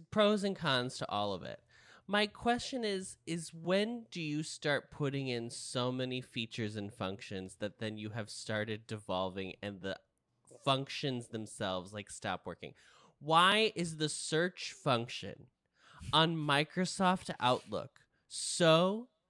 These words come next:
goddamn horrendous? Why, when I search for an email, does it display three emails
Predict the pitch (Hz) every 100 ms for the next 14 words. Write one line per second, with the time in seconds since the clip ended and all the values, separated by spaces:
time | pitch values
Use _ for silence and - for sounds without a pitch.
0 | 131 120 117 139 139 156 165 139 - 131
1 | 123 120 123 - 117 95 87 82 - -
2 | - - _ - _ 151 160 214 262 233
3 | 196 196 - 143 143 - - 131 120 71
4 | 113 110 90 78 82 113 _ _ _ _
5 | _ _ _ 143 139 160 165 185 - -
6 | 175 165 165 - 147 143 160 226 - 185
7 | 147 101 85 78 131 -